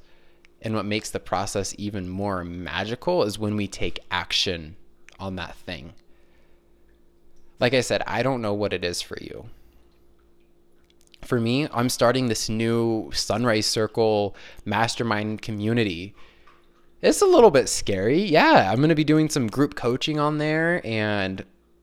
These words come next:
putting all of my <laughs> knowledge and teachings out there for you guys. And I don't know how it's gonna look. I don't know how many people are gonna sign up for this thing. I really <laughs> don't.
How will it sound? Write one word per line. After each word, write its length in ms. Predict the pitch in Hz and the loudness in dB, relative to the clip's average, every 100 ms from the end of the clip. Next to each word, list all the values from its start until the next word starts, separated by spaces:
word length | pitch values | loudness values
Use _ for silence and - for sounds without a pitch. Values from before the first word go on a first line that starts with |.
| _ _ | _ _
putting 400 | - 143 127 113 - - - | -2 0 0 -2 -8 -20 0
all 200 | 123 139 | 4 6
of 120 | 135 | 4
my 280 | 120 107 95 | 2 -2 -2
<laughs> 0 | |
knowledge 580 | 104 110 113 - 139 123 | -2 0 0 2 2 2
and 140 | 113 | -2
teachings 440 | - 131 - 135 104 | -2 -4 -2 -4 -4
out 280 | 101 113 - | -6 -6 -4
there 340 | 156 165 165 - - | 2 2 2 0 -4
for 120 | - | -4
you 140 | 160 | 0
guys. 460 | 156 147 165 165 - - - - - - - - - | 2 4 2 -2 -6 -16 -18 -18 -20 -20 -20 -20 -8
And 500 | - 131 123 110 104 - - - - - - 160 | -2 2 2 0 -4 -10 -18 -20 -20 -20 -2 4
I 60 | |
don't 160 | 294 311 | 6 6
know 120 | 107 | 4
how 180 | 101 104 | 0 -2
it's 140 | - | -2
gonna 180 | 117 98 | -4 -2
look. 200 | 104 170 | 0 4
I 40 | |
don't 80 | 254 | 4
know 60 | 160 | 4
how 60 | |
many 120 | 120 110 | 2 -2
people 240 | 110 113 | -2 -2
are 40 | |
gonna 160 | 104 104 | -2 -2
sign 260 | - 98 95 | 0 0 -2
up 100 | 87 | -4
for 120 | 117 | 0
this 180 | 123 - | 0 0
thing. 260 | 151 180 | -2 2
I 40 | 156 | 2
really 280 | 175 196 | 4 2
<laughs> 0 | |
don't. 560 | 127 - 165 151 92 - | 2 4 6 4 2 -6